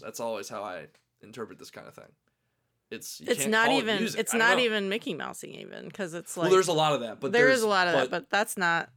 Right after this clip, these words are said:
Speaker 2: that
Speaker 1: I mean, that's, but that's
Speaker 2: particular
Speaker 1: another beau-, beautiful thing that he does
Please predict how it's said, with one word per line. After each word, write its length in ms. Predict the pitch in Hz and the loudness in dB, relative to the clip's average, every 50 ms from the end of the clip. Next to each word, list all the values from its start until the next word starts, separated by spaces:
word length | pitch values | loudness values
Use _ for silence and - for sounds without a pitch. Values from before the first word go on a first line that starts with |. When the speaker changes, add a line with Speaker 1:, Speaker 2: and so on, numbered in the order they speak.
| _ - 175 | _ -8 -4
Speaker 2:
that 160 | 196 196 208 | 0 2 4
Speaker 1:
I 20 | |
mean, 80 | 208 190 | 4 4
that's, 160 | 196 240 240 | 4 2 0
but 160 | - 220 202 | 0 -2 0
that's 180 | 151 185 233 - | 2 2 2 2
Speaker 2:
particular 220 | 220 175 160 214 | 2 2 2 2
Speaker 1:
another 160 | 277 349 330 190 | 0 0 -4 -6
beau-, 180 | 156 147 143 | -6 -6 -6
beautiful 380 | 127 127 127 135 147 143 - 123 | -6 -6 -6 -4 -4 -4 -6 -4
thing 360 | - 233 269 196 117 - - - | -4 -4 -4 -4 -6 -10 -14 -14
that 100 | 117 113 | -12 -10
he 80 | 131 | -8
does 440 | 120 117 107 95 82 - - - - | -8 -6 -8 -8 -8 -12 -14 -18 -20